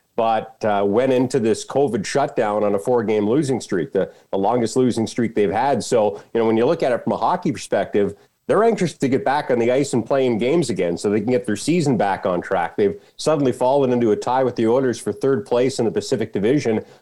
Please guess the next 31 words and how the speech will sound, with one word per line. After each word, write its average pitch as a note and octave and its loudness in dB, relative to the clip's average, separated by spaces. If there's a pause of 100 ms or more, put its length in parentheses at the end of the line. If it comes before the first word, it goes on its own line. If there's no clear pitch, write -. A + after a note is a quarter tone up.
a G#2+ 0
division B2 2
that A2+ -2
they've A#2 0
led C#3 2
for - -6
the G2 0
vast G#2 -2
majority G2+ 2
of, F#2+ 0
uh, F#2+ 0
the F#2 -2
last F#2+ -2 (260)
month G2+ 0
or G#2 2
month F#2+ -2
and F#2+ -2
a F2 -4
half. F2 -2
So G#2+ 0 (440)
th-, C3 -2
they C3 2
do D3+ 2
want E3 2
to D#3+ 2
get D3+ -2
back C#3 -2
on B2+ 0
the B2 2
ice, B2 0
but A2 -2